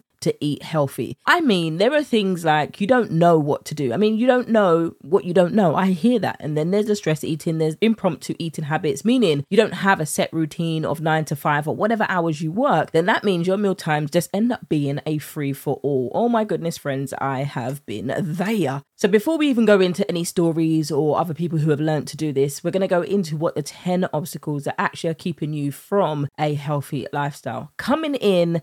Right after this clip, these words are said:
at number one, of course, is time constraints. But the reality is, though, you and I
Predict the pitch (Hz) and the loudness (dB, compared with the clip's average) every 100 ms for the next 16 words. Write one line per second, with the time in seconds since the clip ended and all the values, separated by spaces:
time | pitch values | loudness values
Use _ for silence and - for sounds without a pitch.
0 | - 185 254 165 175 185 170 - 156 196 | -4 -2 -2 0 0 2 2 2 4 6
1 | 233 240 240 233 _ _ - 220 - 190 | 8 8 4 2 _ _ 4 4 4 4
2 | 170 175 - 156 151 151 - - 143 147 | 4 4 -2 0 2 0 -2 -2 0 0
3 | 139 165 147 - - 123 98 - - - | -2 -2 -4 -4 -2 -2 -2 -8 -12 -6
4 | 202 349 - 220 233 269 466 571 - 160 | 2 4 4 4 4 2 2 0 -2 -6
5 | - 415 427 - - - 185 - 185 320 | 2 6 6 2 -4 0 0 0 4 6
6 | 403 415 240 262 147 208 | 6 4 0 2 2 -2